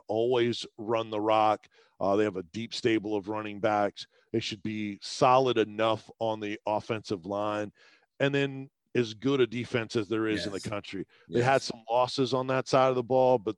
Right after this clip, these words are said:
Speaker 1: man, they are still stacked and they can really run. So that's, they're, they're the closest team to Alabama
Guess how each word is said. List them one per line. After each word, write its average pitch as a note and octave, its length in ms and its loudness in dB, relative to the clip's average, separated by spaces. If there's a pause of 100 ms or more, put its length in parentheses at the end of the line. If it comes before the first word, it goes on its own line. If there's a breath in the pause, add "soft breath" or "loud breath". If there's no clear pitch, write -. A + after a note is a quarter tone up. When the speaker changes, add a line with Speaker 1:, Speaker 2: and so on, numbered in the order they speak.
Speaker 1:
man, A2+ 280 -4
they B2 180 -2
are G#2+ 140 0
still G#2+ 560 -2 (360 soft breath)
stacked G#2 680 -2
and A2+ 120 -6
they A#2 100 2
can F#2+ 360 -6
really A2+ 340 -4
run. G2 460 -4
So A2+ 240 -2 (320 loud breath)
that's, C3 400 2 (160)
they're, D#3+ 400 4 (100)
they're C3+ 280 4
the C3 120 2
closest - 580 -4
team C3+ 220 -6
to G#2+ 160 -4
Alabama A2 800 0